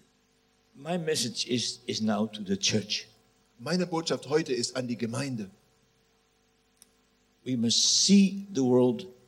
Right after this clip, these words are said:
Speaker 1: the way God sees the world.
Speaker 2: Wir müssen die Welt so sehen, wie Gott die Welt sieht.
Speaker 1: And when God looks down, he doesn't see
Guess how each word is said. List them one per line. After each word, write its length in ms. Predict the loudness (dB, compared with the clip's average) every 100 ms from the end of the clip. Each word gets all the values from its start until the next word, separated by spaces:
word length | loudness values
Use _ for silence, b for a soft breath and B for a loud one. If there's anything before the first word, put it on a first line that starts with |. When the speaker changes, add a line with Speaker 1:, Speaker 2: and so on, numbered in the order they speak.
| _ -4
Speaker 1:
the 80 |
way 140 | 0 0
God 340 | 0 -2 0
sees 340 | 0 0 -2 -6
the 100 | -6
world. 360 | -16 -16 -16 -6
Speaker 2:
Wir 120 | -4
müssen 280 | -2 -4 -2
die 160 | -2
Welt 260 | 2 2 2
so 340 | 2 6 8
sehen, 540 | 6 4 2 2 0 -4 B B
wie 140 | 0
Gott 360 | 2 0 0 -6 -2
die 120 | 0
Welt 300 | 4 4 2 -6
sieht. 480 | -6 -4 -4 -6 -16 _ _
Speaker 1:
And 160 | -14 -14 -8
when 200 | -2 0
God 360 | 4 6 6 4
looks 200 | -4 -2
down, 280 | 0 2 4
he 120 | 4
doesn't 360 | 4 4 4 2
see 340 | 2 2 0